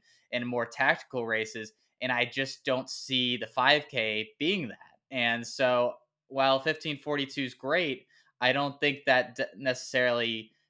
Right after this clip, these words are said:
puts her in contention to be right there in the last lap or two. Maybe we're talking about a three K where it isn't super all out,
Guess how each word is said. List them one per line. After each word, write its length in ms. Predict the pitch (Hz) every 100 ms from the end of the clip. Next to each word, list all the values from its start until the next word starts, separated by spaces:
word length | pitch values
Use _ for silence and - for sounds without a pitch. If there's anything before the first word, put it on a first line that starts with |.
| -
puts 220 | 139 -
her 140 | 127 117
in 120 | 110
contention 680 | 110 107 135 131 - 127 113 -
to 60 |
be 260 | 110 120 117
right 280 | 113 113 -
there 160 | 123 117
in 80 |
the 80 | 113
last 320 | 107 110 107
lap 320 | 120 131 165 117
or 60 |
two. 340 | - 110 104 104 _ _ _ _ _ _ _ -
Maybe 380 | 143 139 139 139
we're 180 | 135
talking 320 | 135 139 135 131
about 220 | 123 123
a 80 | -
three 220 | 175 247
K 360 | - 151 131 131
where 260 | 127 127
it 140 | 127 -
isn't 440 | 185 190 190 175 -
super 560 | - - 143 - 127
all 240 | 117 117 113
out, 320 | 110 113